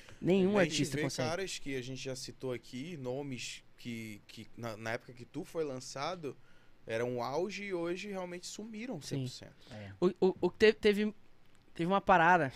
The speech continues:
Speaker 1: <laughs> que é, é um pouco polêmica, mas a gente gosta de polêmica.
Speaker 2: <laughs>
Speaker 1: Eu até
Speaker 3: Amamos.
Speaker 1: tava comentando com a, com a
Speaker 3: Gera
Speaker 1: minha,
Speaker 3: corte.
Speaker 1: com a minha, com a minha mulher.
Speaker 2: Minha mulher.
Speaker 1: Minha mulher.
Speaker 3: Minha mulher.
Speaker 1: Tava comentando com ela que, assim, eu sempre fui um cara que foi muito perseguido desde o começo.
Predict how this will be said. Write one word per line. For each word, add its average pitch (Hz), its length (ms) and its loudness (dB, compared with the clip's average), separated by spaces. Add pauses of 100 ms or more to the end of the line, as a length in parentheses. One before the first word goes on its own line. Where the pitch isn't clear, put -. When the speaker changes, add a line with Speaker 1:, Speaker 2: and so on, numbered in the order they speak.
Speaker 1:
<laughs> - 140 -10
que 165 80 -2
é, 151 120 0
é 156 60 -2
um 160 60 0
pouco 180 240 -6
polêmica, 151 500 2 (500)
mas 156 200 0
a - 20 2
gente 165 200 -2
gosta 165 140 2
de 170 80 0
polêmica. 127 540 -2 (340)
Speaker 2:
<laughs> - 280 -12
Speaker 1:
Eu 156 80 2
até 143 80 4
Speaker 3:
Amamos. 120 220 2
Speaker 1:
tava 208 180 -2
comentando 202 500 4
com 147 120 2
a, 135 160 2 (160)
com 143 80 -2
a - 20 4
Speaker 3:
Gera 143 160 6
Speaker 1:
minha, 127 140 4
Speaker 3:
corte. - 340 -4
Speaker 1:
com 127 100 -6
a 135 40 0
minha, 139 280 4
com - 80 -2
a 131 40 4
minha 139 140 4
mulher. 131 460 4 (480)
Speaker 2:
Minha 117 120 -8
mulher. 107 440 0
Speaker 1:
Minha 139 160 4
mulher. 127 300 0
Speaker 3:
Minha 123 100 -6
mulher. 110 520 -10
Speaker 1:
Tava 143 160 -6
comentando 160 300 0
com 180 80 0
ela 170 100 8
que, 190 80 4
assim, 180 280 4
eu 180 120 8
sempre 202 280 0
fui 214 100 0
um 202 40 -2
cara 190 200 4
que - 80 -8
foi 185 100 4
muito 175 440 2
perseguido 180 600 0
desde 170 240 2
o - 40 -10
começo. 165 520 -4